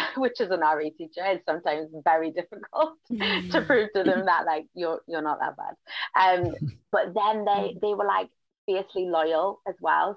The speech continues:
Speaker 1: So actually,
Speaker 2: Yeah.
Speaker 1: my experience of teaching in that school was a challenge. It was so challenging, probably one of the hardest,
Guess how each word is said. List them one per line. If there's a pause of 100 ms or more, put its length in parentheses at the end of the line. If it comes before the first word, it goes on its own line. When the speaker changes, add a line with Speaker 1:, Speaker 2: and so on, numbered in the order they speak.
Speaker 1:
So
actually,
Speaker 2:
Yeah. (360)
Speaker 1:
my
experience
of
teaching
in
that
school
was (1200)
a
challenge.
It
was
so
challenging,
probably
one
of
the
hardest,